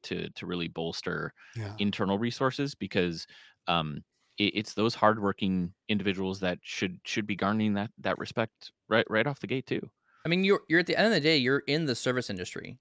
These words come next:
Speaker 3: So, like,
Speaker 1: Yeah,
Speaker 3: what I tell people,
Speaker 1: hundred percent you
Speaker 3: wh-,
Speaker 1: are.
Speaker 3: what I, if, if from a consultant perspective, like, the, the ex-, it's not only you're selling your knowledge, you're not only selling capability, like, "Hey, we're gonna come in, we're gonna build X, Y, Z things, we're, you're gonna be able to do this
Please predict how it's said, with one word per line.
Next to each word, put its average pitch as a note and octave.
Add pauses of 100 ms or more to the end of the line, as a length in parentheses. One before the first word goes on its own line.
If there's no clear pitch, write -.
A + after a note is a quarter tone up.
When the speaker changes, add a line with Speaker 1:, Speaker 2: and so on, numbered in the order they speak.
(160)
Speaker 3:
So, C#3+
like, C#3 (180)
Speaker 1:
Yeah, G#3
Speaker 3:
what D3+
I F#3
tell F#3+
people, F3
Speaker 1:
hundred -
percent D#3+
you -
Speaker 3:
wh-, -
Speaker 1:
are. -
Speaker 3:
what D3+
I, D#3
if, C#3+
if C3+
from C#3
a -
consultant F3
perspective, B2
like, A2 (380)
the, C3
the D3
ex-, - (340)
it's D3
not F#3+
only A#3+
you're D#3+
selling D#3+
your B2
knowledge, A2
you're C#3+
not D#3
only F3+
selling D3+
capability, B2+
like, B2+
"Hey, B2 (300)
we're C3
gonna D#3
come D#3+
in, D#3
we're C#3
gonna B2+
build B2+
X, -
Y, A#2+
Z A#2+
things, D3
we're, B2
you're B2+
gonna D3+
be C#3
able C#3
to C3+
do B2+ (300)
this D#3